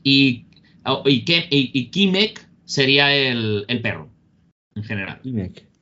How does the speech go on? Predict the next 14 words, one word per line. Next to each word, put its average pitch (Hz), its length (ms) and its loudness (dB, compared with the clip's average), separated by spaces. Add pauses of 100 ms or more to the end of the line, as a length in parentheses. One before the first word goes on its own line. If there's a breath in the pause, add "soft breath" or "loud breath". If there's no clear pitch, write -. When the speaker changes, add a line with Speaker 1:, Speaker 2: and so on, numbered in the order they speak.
(380)
Speaker 2:
Es - 140 -18
que, 151 380 0
eh, 123 180 2
se 117 180 0
puso 156 360 2
de 147 120 8
moda 147 600 4
aquí 123 340 0
en, 117 380 4
en 107 80 0
algún 117 300 2
momento 135 300 4
en 127 60 4
España 143 720 0